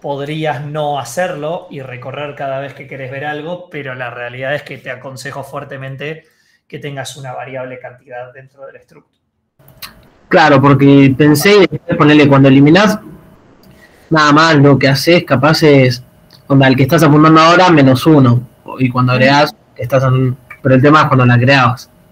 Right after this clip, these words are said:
Speaker 1: Exacto. Aparte también está bueno tener la variable cantidad, porque si ustedes tienen acá que cantidad es tres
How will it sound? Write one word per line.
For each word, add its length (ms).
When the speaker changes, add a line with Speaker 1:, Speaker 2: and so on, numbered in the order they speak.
Speaker 1:
Exacto. 440
Aparte 380
también 300
está 180
bueno 320
tener 240
la 100
variable 400
cantidad, 520
porque 260
si 100
ustedes 280
tienen 240
acá 200
que 260
cantidad 760
es 180
tres 540